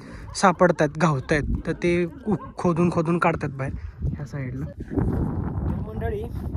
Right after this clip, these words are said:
आपण आज सदरेपासून आल्यानंतर, बाजारपेठपासून आल्यापासून, आल्यानंतर,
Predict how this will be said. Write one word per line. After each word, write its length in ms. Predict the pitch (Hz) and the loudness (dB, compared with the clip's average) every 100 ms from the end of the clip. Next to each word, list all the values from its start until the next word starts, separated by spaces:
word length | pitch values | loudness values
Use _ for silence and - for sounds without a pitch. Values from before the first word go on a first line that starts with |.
| - | -4
आपण 320 | - - - | -4 -2 -2
आज 120 | - | 0
सदरेपासून 540 | - - - - - | -2 -2 -4 -4 -4
आल्यानंतर, 380 | - - - - | -4 -4 -4 -2
बाजारपेठपासून 760 | - - - - - - - - | -2 -2 -2 -4 -4 -4 -6 -8
आल्यापासून, 460 | - - - - | -6 -4 -4 -6
आल्यानंतर, 440 | 175 190 196 - | -8 -6 -6 -6